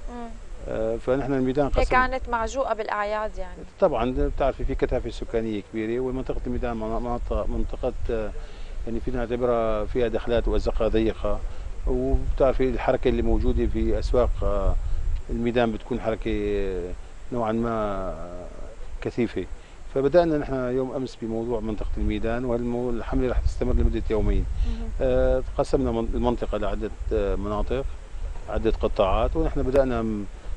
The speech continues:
Speaker 2: يوم أمس بالق-، بالقطاعات الرئيسية، سواء بالجزمتية أو أبو حبل،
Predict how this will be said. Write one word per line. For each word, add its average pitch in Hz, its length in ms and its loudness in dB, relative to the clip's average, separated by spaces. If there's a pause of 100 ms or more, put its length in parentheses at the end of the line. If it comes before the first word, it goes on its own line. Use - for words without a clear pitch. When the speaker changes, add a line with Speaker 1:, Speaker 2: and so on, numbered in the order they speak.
(200)
Speaker 2:
يوم 117 160 -2
أمس 120 180 -4
بالق-، 107 480 -2
بالقطاعات 113 580 -2
الرئيسية، 104 400 -2
سواء 107 220 -2
بالجزمتية 101 680 -4
أو 101 220 -6
أبو 95 120 -6
حبل، 107 280 -6